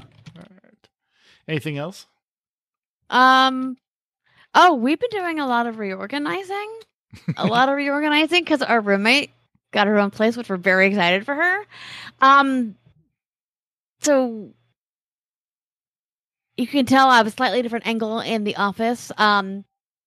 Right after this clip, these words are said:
Speaker 2: we're in the process of converting the office to just an office.
Speaker 1: Hmm.
Speaker 2: Pretty excited about that.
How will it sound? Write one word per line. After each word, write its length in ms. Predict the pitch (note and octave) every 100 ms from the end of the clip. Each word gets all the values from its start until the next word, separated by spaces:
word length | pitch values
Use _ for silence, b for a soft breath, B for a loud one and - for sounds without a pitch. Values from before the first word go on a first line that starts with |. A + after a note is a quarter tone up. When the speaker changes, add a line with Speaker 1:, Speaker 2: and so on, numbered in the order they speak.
| _ _
Speaker 2:
we're 380 | G3 A3 A#3+ A#3
in 100 | G#3+
the 80 | A3
process 460 | A3+ A3+ A#3+ A3+
of 100 | G#3+
converting 460 | G#3+ G#3+ G3+ G#3 G3+
the 140 | G3
office 400 | - G3+ G3+ G#3+ -
to 140 | G3+
just 320 | F3 G3+ A3+
an 80 | E4
office. 580 | F3+ F3 C4 - - - _ _ _ _ _ _
Speaker 1:
Hmm. 100 | E3
Speaker 2:
Pretty 140 | D#3+ A3+
excited 320 | - G3 F3
about 220 | F3+ F3+
that. 280 | F3+ G3